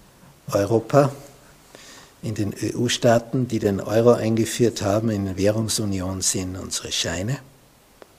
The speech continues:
Euros. Und manche haben schlaflose Nächte drüber.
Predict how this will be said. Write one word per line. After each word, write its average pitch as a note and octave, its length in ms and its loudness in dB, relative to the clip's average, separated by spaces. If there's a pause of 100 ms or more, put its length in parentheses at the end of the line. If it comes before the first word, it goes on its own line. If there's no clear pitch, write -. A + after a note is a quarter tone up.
(720)
Euros. G#2+ 640 -8 (1900)
Und - 840 -4 (1120)
manche F2 300 -2
haben A2+ 140 4
schlaflose B2+ 520 4
Nächte D3 380 -4
drüber. - 380 -10